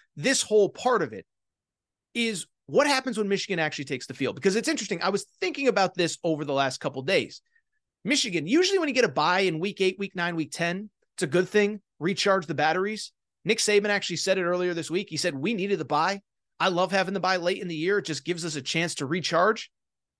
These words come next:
It was actually the worst possible thing that could have happened to Michigan. Because when you look at Michigan,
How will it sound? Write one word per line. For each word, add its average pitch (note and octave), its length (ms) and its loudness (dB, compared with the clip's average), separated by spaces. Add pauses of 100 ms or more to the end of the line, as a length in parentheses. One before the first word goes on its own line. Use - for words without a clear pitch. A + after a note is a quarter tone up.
(140)
It - 40 -2
was E4 100 0
actually B3+ 220 2
the F3+ 80 4
worst D#3+ 460 2
possible F3 400 -4
thing D#3 200 -4
that C3+ 120 -2
could D3 100 -4
have B2+ 80 -6
happened B2 260 -2
to A#2+ 40 -8
Michigan. - 340 -10 (480)
Because G3+ 220 2
when A3+ 100 0
you A3 120 6
look G4+ 180 2
at - 120 -2
Michigan, D3 420 -2